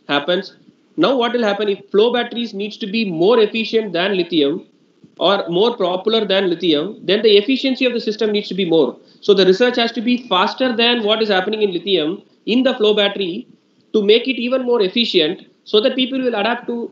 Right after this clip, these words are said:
flow batteries. It is a cycle. Uh, I will give you a very practical example. We used to saw the, see that, uh, Solidar, uh, T V, right? One ad, very impo-, very interesting ad. Solidar T V in our old house, it used to be a picture tube.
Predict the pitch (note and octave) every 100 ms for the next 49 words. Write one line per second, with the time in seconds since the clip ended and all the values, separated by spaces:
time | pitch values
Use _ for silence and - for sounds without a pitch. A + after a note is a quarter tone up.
0 | _ F#3+ E3+ C3 - F#2 - - _ _
1 | _ _ - A3 C4+ B3+ A#3 A3+ G3 -
2 | - _ _ _ F3+ E3+ F#3+ A3+ G#3+ A3+
3 | A3+ A3+ G3+ E3 - F3 F#3+ G3+ - F#3
4 | F#3 G#3+ F#3+ D#3+ D3 B2+ - - - _
5 | - - - _ - _ _ - E3+ A3+
6 | D4 C4 - G#3 A3 G3+ F#3+ A#3+ A3+ G#3
7 | E3 D3 C3+ B2 - - _ - F3+ A3+
8 | A3 G3+ D#3+ D3+ C3+ F3 F3 D3+ C#3 A#3+
9 | - _ _ C#3 C#3+ D3 F3 D3 E3 F3+
10 | D#3+ D#3+ D3 C#3+ F3+ E3 F3+ F3 D3+ C3+
11 | A2 - _ _ _ - G#3 B3+ C#4 A#3+
12 | A3+ A3 A3 G3 F#3+ F3 G3 F3+ G#3 A#3
13 | F3+ F3 A3 - F3 G#3+ G#3 G3+ G#3 -
14 | - G3+ D3 G#2